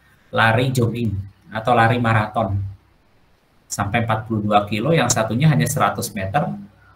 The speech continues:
tapi energi yang dikerahkan is quite amazing ya, besar gitu. Tentunya berbeda.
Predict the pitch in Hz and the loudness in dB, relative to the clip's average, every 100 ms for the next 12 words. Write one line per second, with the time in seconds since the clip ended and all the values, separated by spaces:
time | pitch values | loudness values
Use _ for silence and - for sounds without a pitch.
0 | _ - 107 117 113 113 104 110 104 101 | _ -10 -2 0 2 0 0 -2 -2 -4
1 | - 104 - 139 151 165 - _ _ _ | -6 -8 -4 -2 0 0 -4 _ _ _
2 | _ _ _ 123 123 - 113 107 120 113 | _ _ _ -6 -6 -2 0 0 -2 0
3 | 113 120 135 135 104 101 - - - - | 0 2 2 2 2 0 -2 -8 -4 2
4 | 117 98 98 - - - - - - _ | 2 2 -4 -12 -20 -12 -10 -10 -14 _
5 | _ _ - - - - - _ _ _ | _ _ -20 -20 -20 -20 -20 _ _ _
6 | _ _ _ - 107 113 139 135 - 95 | _ _ _ -4 -2 0 0 0 -2 -4
7 | 80 | -6